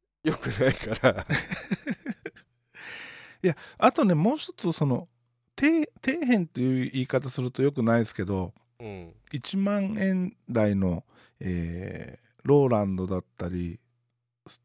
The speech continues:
Speaker 2: えー、スタインバーグだったり、
Speaker 1: うん。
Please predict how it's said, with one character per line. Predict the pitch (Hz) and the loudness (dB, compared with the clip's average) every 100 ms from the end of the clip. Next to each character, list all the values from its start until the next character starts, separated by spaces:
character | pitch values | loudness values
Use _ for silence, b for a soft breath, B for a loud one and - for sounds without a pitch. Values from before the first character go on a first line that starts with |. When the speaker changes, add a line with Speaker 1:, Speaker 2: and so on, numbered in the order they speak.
| _ | _
Speaker 2:
え | 98 90 87 95 | -4 -2 -4 -6
ー、 | |
ス | - | -4
タ | 127 120 | 2 2
イ | |
ン | 117 | 6
バ | 120 110 | 4 4
ー | |
グ | 95 | 0
だ | 87 | -4
っ | |
た | - 87 | -8 -8
り、 | 87 90 - _ - | -6 -8 -12 _ -14
Speaker 1:
う | |
ん。 | 127 110 95 | -12 -12 -16